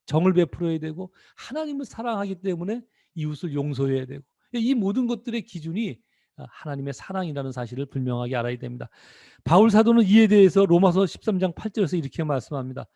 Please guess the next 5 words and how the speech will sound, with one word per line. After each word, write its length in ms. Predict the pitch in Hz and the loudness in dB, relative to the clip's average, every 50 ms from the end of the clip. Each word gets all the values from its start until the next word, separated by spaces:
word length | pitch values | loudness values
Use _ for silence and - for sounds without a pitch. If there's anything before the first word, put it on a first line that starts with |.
| _ _ _ _ _ _ _ | _ _ _ _ _ _ _
"남을 280 | - 139 143 156 180 190 | 0 2 4 4 4 4
사랑하는 520 | 170 - 170 180 185 170 160 165 165 160 | 2 0 0 0 0 0 0 -2 -2 -4
자는 300 | 143 - 135 160 190 160 | -4 -4 -4 -4 -4 -4
율법을 460 | 127 135 139 135 - 160 143 139 165 160 | -4 -4 -6 -4 -4 -4 -4 -2 -4 -6
다 340 | - 139 151 208 247 - | -6 -6 -6 -6 -8 -12